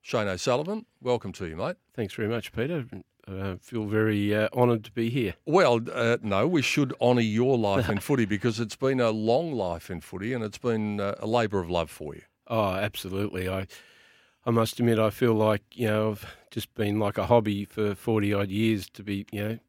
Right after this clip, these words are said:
Speaker 2: working in something that you love and, uh, you know, enjoy going to work still every day. It's, uh, when you're around a lot of, you know, young people, it, uh, makes you sort of still feel young yourself. So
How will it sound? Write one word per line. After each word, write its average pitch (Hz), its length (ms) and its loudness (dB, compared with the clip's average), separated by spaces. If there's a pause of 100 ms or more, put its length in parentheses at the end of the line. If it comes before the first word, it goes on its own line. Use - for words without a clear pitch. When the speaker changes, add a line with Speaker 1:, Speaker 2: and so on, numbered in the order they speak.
Speaker 2:
working 107 460 -2
in 101 180 -2
something 104 340 -2
that 95 180 -6
you 104 80 -2
love 107 300 0
and, 98 320 -2
uh, 95 380 -2
you 101 160 -6
know, 95 100 -4
enjoy 95 400 -4
going 92 380 -4
to 90 100 -8
work 98 300 -4
still 101 340 -4
every 95 220 -4
day. 98 260 0
It's, - 240 -10
uh, 92 200 -4 (640)
when 117 160 2
you're 107 120 4
around 107 220 2
a 110 60 2
lot 110 180 2
of, 104 100 -2
you 113 160 -6
know, 110 100 0
young 110 320 2
people, 117 400 0
it, - 240 -6
uh, 107 220 2
makes 107 320 -4
you 107 220 0
sort 104 200 -6
of 101 200 -6
still 110 240 -4
feel 107 240 0
young 107 260 0
yourself. 104 440 -2
So 101 300 -4